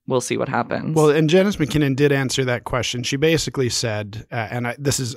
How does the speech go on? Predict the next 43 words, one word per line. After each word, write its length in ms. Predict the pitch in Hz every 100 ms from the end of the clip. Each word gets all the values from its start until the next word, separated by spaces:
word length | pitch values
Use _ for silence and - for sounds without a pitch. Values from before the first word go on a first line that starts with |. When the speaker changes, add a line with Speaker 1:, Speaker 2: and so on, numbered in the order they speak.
| 113
Speaker 2:
I 160 | 147
think, 320 | 123 143 131
why 160 | 113 107
Kenney 540 | - 147 135 113 107 -
picked 260 | 190 - 147
her 160 | 131
to 160 | 120 123
lead 240 | 131 131
the 60 | 127
panel, 400 | - 185 127 117
is 360 | 120 123 120 113 - - - - -
Alberta 360 | 135 139 143 160
shouldn't 420 | - 185 202 120
touch 440 | - 90 - - - _
this, 220 | - 107 -
this, 420 | - - 113 - -
the 300 | 104 107 104
revenue 380 | 104 101 95
side. 300 | 95 101 92
It 80 | 98
sh-, 100 | - 120 117
taxes 520 | - 147 - 151 127
are 100 | 123
not 340 | 123 127 135 151
going 200 | 127 120
to 80 |
get 320 | 120 117 110 131
you 120 | 107
to 120 | -
a 60 | 104
balanced 340 | 104 101 107
budget. 260 | 151 151 101
She 160 | -
specifically 520 | 120 - 110 127 113 104
said 240 | 143 131
that. 180 | 87 - -
She 140 | - 127
said 200 | - 135
Alberta 380 | 131 120 117 110
has 420 | 104 87 101 -
a 80 | 120
spending 360 | - 160 170
problem. 440 | 131 117 101 95